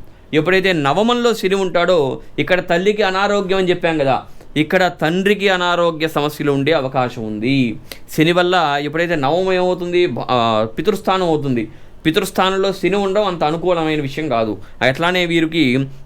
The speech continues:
అష్టమ నవమాధిపతి కూడా శని అయ్యాడు. దీనికి అధిపతి అయిన వాడు ఎప్పుడైతే నవమంలో ఉంటాడో,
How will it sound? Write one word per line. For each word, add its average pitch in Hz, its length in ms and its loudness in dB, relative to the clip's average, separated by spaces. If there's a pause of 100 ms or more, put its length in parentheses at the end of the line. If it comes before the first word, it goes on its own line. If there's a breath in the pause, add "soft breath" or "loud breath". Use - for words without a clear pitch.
(180)
అష్టమ 208 380 0
నవమాధిపతి 185 640 0
కూడా 185 220 2
శని 160 300 0
అయ్యాడు. 113 380 0 (420 loud breath)
దీనికి 185 240 4
అధిపతి 190 300 2
అయిన 202 140 0
వాడు 190 400 2
ఎప్పుడైతే 170 360 0
నవమంలో 180 460 2
ఉంటాడో, 143 720 2